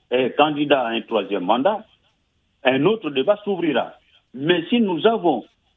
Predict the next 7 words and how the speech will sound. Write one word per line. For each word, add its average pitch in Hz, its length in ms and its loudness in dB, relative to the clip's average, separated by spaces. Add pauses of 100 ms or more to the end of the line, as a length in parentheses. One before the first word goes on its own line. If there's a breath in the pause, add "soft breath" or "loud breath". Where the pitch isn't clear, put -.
le, 127 640 -2
le, 131 240 2
le, 110 320 0
le, 95 380 -4 (260)
le, 95 400 0 (500)
le, 135 240 2
le 127 120 2